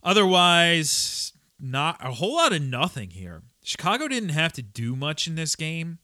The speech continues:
offensively, which is, it's a shame because I had a caller call in on my Sirius X M show, and he mentioned how, you know, the Panthers weren't a great, um, streamer play for defense.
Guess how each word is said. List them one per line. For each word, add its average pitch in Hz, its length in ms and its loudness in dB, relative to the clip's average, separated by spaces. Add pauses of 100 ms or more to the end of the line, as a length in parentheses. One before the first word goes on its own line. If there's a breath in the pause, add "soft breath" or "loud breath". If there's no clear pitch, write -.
(120)
offensively, 135 920 -6 (520 loud breath)
which 226 240 2
is, 226 220 2 (260)
it's 254 200 0
a 277 60 2
shame 247 420 2
because 170 240 -2
I 196 60 2
had 226 120 2
a 220 60 2
caller 202 460 0
call 180 320 -2
in 170 240 -2 (320)
on 151 200 -2
my 147 120 -2
Sirius 151 520 -2
X 143 300 -2
M 139 180 -4
show, 107 540 -4 (800 soft breath)
and 175 320 2
he 170 100 0
mentioned 185 600 2
how, 156 640 0 (220)
you 180 140 0
know, 139 240 2 (120)
the 143 100 -8
Panthers 165 760 -2
weren't 147 460 -4
a 135 140 -4
great, 120 560 -4
um, 104 500 -6 (540)
streamer 143 500 -2
play 101 260 -8
for 104 160 -12
defense. - 640 -12